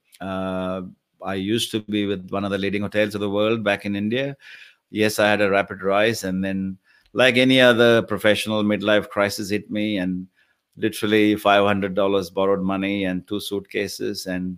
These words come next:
literally a pressure cooker from my mama, so that I don't starve, I came to this beautiful country called Australia, um, back in nineteen ninety. Uh, I did a lot of research, uh, coming to Australia. Uh, I watched Crocodile Dundee movie five times,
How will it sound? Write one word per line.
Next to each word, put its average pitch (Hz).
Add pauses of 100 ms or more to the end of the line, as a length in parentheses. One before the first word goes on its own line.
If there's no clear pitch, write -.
literally 92
a 95
pressure 98
cooker 98
from 95
my 95
mama, 101 (400)
so -
that 95
I 95
don't 98
starve, 110
I 95
came 98
to 101
this 95
beautiful 98 (140)
country 92
called 87
Australia, 90 (420)
um, 95
back 92
in 98
nineteen 98
ninety. 98 (800)
Uh, 107
I 117
did 123
a 127
lot 120
of 123
research, 127
uh, 110
coming 113
to 117
Australia. 120
Uh, 95
I 98
watched 101
Crocodile 107
Dundee 104
movie 107
five 104
times, 135